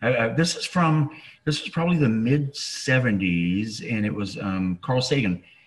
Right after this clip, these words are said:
And, uh, some of the stuff I'm, I'm gonna read here is, is what, things that Carl Sagan said. Um, he says, uh, "This is one of the great questions.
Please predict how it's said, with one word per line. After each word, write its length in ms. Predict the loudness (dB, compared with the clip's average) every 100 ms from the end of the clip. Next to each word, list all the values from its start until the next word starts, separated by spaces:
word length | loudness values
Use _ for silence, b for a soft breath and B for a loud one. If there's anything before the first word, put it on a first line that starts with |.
| b b b -6
And, 260 | -2 0 0
uh, 160 | -2
some 240 | -2 2 4
of 40 |
the 60 | 4
stuff 260 | 0 0
I'm, 200 | 0 -2
I'm 80 | -2
gonna 140 | -2 0
read 180 | -2
here 160 | -2 -2
is, 180 | -2 -6
is 200 | -8 -8
what, 280 | -8 -12 -10
things 240 | 0 2 2
that 120 | -2
Carl 200 | -4 -2
Sagan 320 | 0 0 0
said. 320 | -2 -4 -6 -10 B B B -2
Um, 340 | 0 0 -2 -8 b b
he 140 | 0 2
says, 320 | 6 4 4
uh, 120 | 2
"This 220 | 4 2
is 140 | 2 4
one 160 | 4
of 40 | 4
the 60 |
great 300 | 0 0 -2
questions. 680 | 0 0 2 0 -2 -2 -6